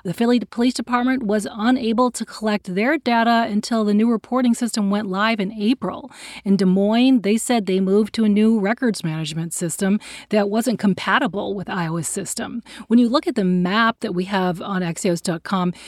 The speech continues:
you see that some of the biggest problems are in Illinois, Florida, California,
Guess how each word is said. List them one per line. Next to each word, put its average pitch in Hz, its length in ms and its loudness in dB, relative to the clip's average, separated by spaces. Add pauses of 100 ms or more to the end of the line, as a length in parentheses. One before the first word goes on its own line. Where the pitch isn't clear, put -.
(140)
you 233 120 2
see 277 260 0
that 233 280 0
some 240 160 0
of 214 80 2
the 196 160 0
biggest 262 380 -2
problems 208 340 2
are 175 160 2
in 180 100 0
Illinois, 208 720 2 (260)
Florida, 202 800 0 (300)
California, 196 920 0